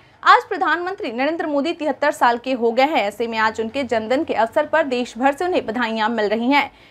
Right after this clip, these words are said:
बता दें कि प्रधानमंत्री नरेंद्र मोदी के जनधन के मौके पर राष्ट्रपति द्रौपदी मुर्मू के द्वारा बधाई देते हुए कहा गया कि प्रधानमंत्री मोदी जी को जनधन की हार्दिक बधाई एवं शुभकामनाएं।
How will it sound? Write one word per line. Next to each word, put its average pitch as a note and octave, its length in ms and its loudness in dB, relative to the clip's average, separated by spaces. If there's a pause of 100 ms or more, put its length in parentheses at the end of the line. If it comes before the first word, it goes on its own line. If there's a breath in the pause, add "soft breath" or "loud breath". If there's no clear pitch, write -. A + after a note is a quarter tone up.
(100)
बता F4 220 4
दें G#4+ 100 0
कि A4 80 0
प्रधानमंत्री D#4 680 -2
नरेंद्र C4+ 320 0
मोदी B3+ 280 -2
के D#4+ 160 -2
जनधन B3+ 380 0
के C#4 140 -4
मौके A#3 320 0
पर D4 200 0
राष्ट्रपति B3 640 0 (260 loud breath)
द्रौपदी E4 420 2
मुर्मू C#4+ 300 0
के A#3+ 180 -6
द्वारा A#3 280 2
बधाई A3+ 360 -2
देते A#3+ 240 -4
हुए C4+ 140 -4
कहा C4 260 -2
गया B3+ 240 2
कि - 120 -8
प्रधानमंत्री A#3 680 -4
मोदी A#3 320 -4
जी B3 140 -6
को C4+ 180 -2
जनधन A#3 400 0
की C4+ 180 -2
हार्दिक G#3+ 420 0
बधाई G#3 340 0
एवं A3 260 -2
शुभकामनाएं। A#3+ 680 0